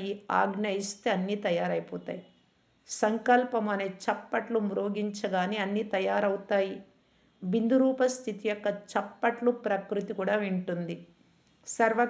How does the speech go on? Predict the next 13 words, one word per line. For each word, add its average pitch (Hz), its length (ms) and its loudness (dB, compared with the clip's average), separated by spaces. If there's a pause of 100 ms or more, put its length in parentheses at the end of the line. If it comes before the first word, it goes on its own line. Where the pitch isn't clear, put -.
కర్మేంద్రియాలు 214 1040 2
కూడా 196 280 0
వింటాయి 185 600 0 (640)
మరియు 226 320 2 (120)
సర్వ 208 420 0
సహయోగులు 220 880 0
కూడా 220 280 2
వింటారు. 190 640 -2 (880)
బిందువుగా 220 640 4 (100)
ఈ 226 80 -4 (120)
చప్పట్లు 208 600 -2
మ్రోగించడం 196 880 -2
వస్తుందా? 185 580 -2